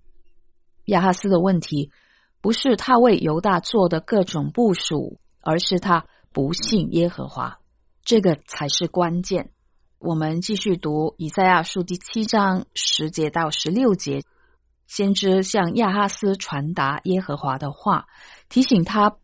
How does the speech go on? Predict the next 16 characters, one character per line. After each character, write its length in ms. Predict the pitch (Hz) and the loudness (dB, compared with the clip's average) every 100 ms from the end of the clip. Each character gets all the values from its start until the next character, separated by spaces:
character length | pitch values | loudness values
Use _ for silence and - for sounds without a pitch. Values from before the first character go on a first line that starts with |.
| _ | _
不 180 | 170 214 | 4 6
用 280 | 285 240 196 | 8 8 6
为 180 | 214 | 4
着 160 | 170 151 | 2 0
亚 220 | 220 190 | 0 2
兰 280 | 165 151 160 | 2 0 -2
和 280 | 180 - 165 | -4 -4 -2
以 160 | - 160 | -2 -4
色 200 | - 214 | 0 2
列 180 | 220 | 4
的 120 | 170 147 | 4 2
联 220 | 143 139 | 0 0
盟 240 | 156 143 | 0 -2
而 180 | 147 147 | -4 -2
忧 220 | 196 196 | 2 2
虑。 300 | 202 190 - | 2 0 -2